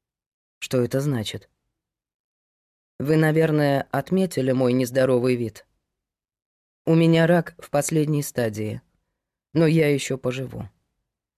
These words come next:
Держусь я благодаря нашей народной медицине, йоге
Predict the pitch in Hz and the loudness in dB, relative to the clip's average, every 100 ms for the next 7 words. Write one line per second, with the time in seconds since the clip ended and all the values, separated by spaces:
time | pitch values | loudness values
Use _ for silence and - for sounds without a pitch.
0 | _ _ _ _ - 147 180 175 220 - | _ _ _ _ -6 0 2 2 0 2
1 | 156 131 147 165 165 175 175 165 160 147 | 0 2 0 2 2 4 4 2 2 2
2 | 147 160 156 151 147 147 147 190 185 131 | 2 2 2 2 2 0 -4 -2 0 0
3 | 123 - 143 165 170 117 113 | -2 -4 -2 0 0 -4 -6